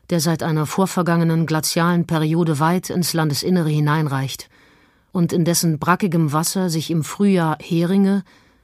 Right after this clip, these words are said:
im Sommer Aale, im Herbst Dorsche und im Winter Karpfen, Hechte und Brassen finden,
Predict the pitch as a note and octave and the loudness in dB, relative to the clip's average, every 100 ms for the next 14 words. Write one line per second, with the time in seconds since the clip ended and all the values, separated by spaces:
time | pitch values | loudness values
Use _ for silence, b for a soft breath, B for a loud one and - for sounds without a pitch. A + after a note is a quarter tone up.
0 | b E3+ D#3 E3+ F#3+ F#3+ F#3 E3+ E3+ G3 | b -2 2 4 4 4 2 2 2 2
1 | G3+ G3+ b b b E3 C#3+ F3 - - | 0 -4 b b b -2 0 0 -2 -12
2 | - - E3 F3 - G#3+ G#3+ - E3+ D3+ | -10 -4 -2 -2 -4 -2 -4 -2 -4 -2
3 | D#3+ E3+ G3 F3 D#3 - F3 F3 - D#3 | 0 2 0 0 -4 -2 -2 -2 -4 -2
4 | D3 F3 - - D3+ D3 B2+ D3+ E3 D3 | 0 -2 -4 -6 -4 -4 -4 -4 -2 -4
5 | C3 C#3 C3 - C3 | -4 -4 -4 -4 -6